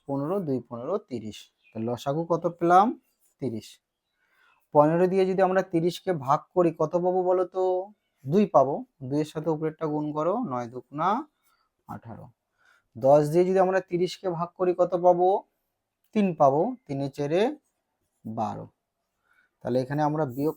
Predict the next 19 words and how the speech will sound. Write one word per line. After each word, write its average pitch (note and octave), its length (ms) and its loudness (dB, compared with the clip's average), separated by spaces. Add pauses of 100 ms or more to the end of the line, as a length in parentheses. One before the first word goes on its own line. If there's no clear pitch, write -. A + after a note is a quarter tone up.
করলে D#3+ 260 -2
কত D#3 160 -4 (140)
পাবো? E3+ 260 2 (640)
ছয়, C#3+ 540 2
নিচে C#3 340 -4
তিরিশ। A#2 400 -8 (1500)
ছয়ের F3 400 8
ঘরের G#3 240 4
নামতা E3 440 4
দিয়ে F3+ 280 -2
আমরা D3+ 380 0
এই E3 140 -4
ভগ্নাংশটাকে D3 800 -10
ছোট C#3+ 220 -14
করতে D3 340 -10
পারবো। A2 280 -4 (960)
তো - 40 -2
ভগ-, B2 320 -4
তোমাদের E3 320 4